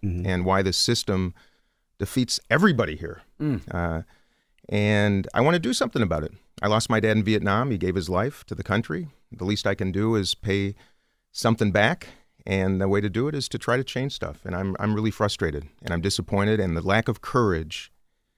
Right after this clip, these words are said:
Speaker 2: in Washington and Congress and this country right now, I think it's time for our generations to rise and, and stop this nonsense and actually realize what we can be and reclaim,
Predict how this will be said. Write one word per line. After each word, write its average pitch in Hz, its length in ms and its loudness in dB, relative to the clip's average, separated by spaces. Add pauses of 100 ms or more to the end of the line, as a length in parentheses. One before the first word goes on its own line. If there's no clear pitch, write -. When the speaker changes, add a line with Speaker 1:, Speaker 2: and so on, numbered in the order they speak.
(160)
Speaker 2:
in 90 160 -6
Washington 113 580 0
and 82 140 -4
Congress 117 600 2
and 85 100 -2
this 80 100 -6
country 123 400 0
right 117 200 0
now, 120 280 -2 (640)
I 117 120 2
think 135 160 0
it's - 100 -4
time 131 160 2
for 127 120 2
our 123 80 4
generations 120 560 4
to 117 100 -2
rise 90 360 -2
and, 87 200 -6
and 87 160 -6
stop 95 300 -2
this 98 140 -2
nonsense 90 600 0
and 90 80 -4
actually 87 320 -2
realize 85 840 0
what 90 140 0
we 90 80 -4
can 90 160 -2
be 95 220 0
and 87 160 0
reclaim, 139 600 -2